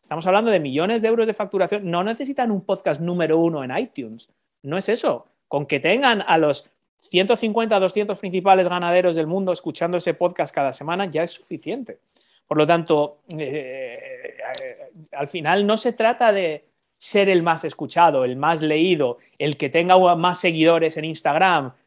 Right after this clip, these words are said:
La gente se viene abajo por estas que llamamos métricas vanidosas. No es relevante.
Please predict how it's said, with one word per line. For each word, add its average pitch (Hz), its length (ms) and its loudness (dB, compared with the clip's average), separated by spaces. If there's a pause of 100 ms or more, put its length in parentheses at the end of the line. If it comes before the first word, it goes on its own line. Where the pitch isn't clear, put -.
(200)
La - 80 -20
gente 165 220 -2
se 233 120 4
viene 220 160 0
abajo 220 340 4
por 208 120 0
estas 185 320 -2
que 180 100 -4
llamamos 165 380 -2
métricas 170 500 -4
vanidosas. 139 840 -2 (340)
No 156 300 2
es 247 220 4
relevante. 151 760 0